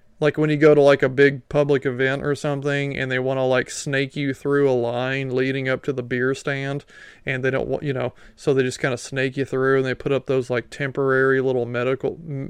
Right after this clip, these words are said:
metal barrier type things that look like gates. And, uh, that's what it is. It's just out there on a sidewalk, and she's just, like, pushing it. She's like, "Eh," and then she can't do it, and so she tries again. She's like,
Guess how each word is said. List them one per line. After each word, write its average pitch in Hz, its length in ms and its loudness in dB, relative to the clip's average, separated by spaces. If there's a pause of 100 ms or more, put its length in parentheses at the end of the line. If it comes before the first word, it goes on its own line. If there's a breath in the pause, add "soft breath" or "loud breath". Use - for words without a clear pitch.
metal 151 320 6
barrier 143 640 4
type 139 400 -4
things 143 420 -2
that 123 100 0
look 131 180 -2
like 131 220 -2
gates. 135 480 0 (800 soft breath)
And, 135 320 2
uh, 131 260 6
that's 196 220 4
what 214 100 8
it 175 80 8
is. - 400 6
It's 151 140 -2
just 175 180 2
out 170 200 2
there 185 120 6
on 147 80 0
a 127 40 -2
sidewalk, 147 640 0 (280 soft breath)
and 170 140 -4
she's 202 220 2
just, 214 180 6
like, 180 240 6 (240 soft breath)
pushing 185 400 4
it. 175 220 0
She's 170 240 -6
like, 180 180 -6 (380 soft breath)
"Eh," 285 280 -4 (320 loud breath)
and 165 100 4
then 170 80 6
she 160 160 0
can't 156 300 -2
do 143 180 6
it, 151 80 6
and 160 80 -10
so 170 120 2
she 170 120 0
tries 160 300 2
again. 175 120 -4
She's - 80 -2
like, - 140 -2